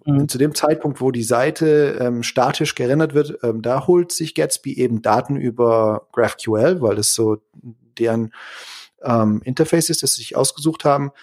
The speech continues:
Speaker 2: Ähm, die haben halt Plugins für alle möglichen Datenquellen, wie eben Headless, äh,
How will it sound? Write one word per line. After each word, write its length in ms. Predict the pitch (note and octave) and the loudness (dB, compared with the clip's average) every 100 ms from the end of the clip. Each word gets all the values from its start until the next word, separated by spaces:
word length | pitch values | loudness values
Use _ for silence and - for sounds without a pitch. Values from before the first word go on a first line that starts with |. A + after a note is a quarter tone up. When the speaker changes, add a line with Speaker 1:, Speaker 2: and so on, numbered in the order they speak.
| - - - | -20 -16 -6
Speaker 2:
Ähm, 140 | A2+ | -2
die 140 | A2 G#2+ | 0 0
haben 220 | A#2 A2+ | 2 2
halt 180 | G#2+ - | 0 0
Plugins 440 | C#3 D#3 E3 D#3+ | 2 4 2 2
für 260 | - A#2+ B2 | -2 -4 0
alle 160 | C#3 | 2
möglichen 800 | C#3 C3+ C3 - B2+ A#2 A2+ - - | 2 2 0 -2 -2 -2 -4 -8 0
Datenquellen, 840 | A#2+ - D3+ E3 D#3+ D#3 C#3 A#2 | 0 0 0 2 2 2 -2 -6
wie 180 | A2 A2+ | -8 -6
eben 380 | A2 G#2 G#2+ G#2 | -4 -6 -8 -8
Headless, 640 | G2+ B2 A2+ G#2+ - - | -4 -2 0 0 -2 -8
äh, 340 | - G#2+ G#2 | -8 -6 -8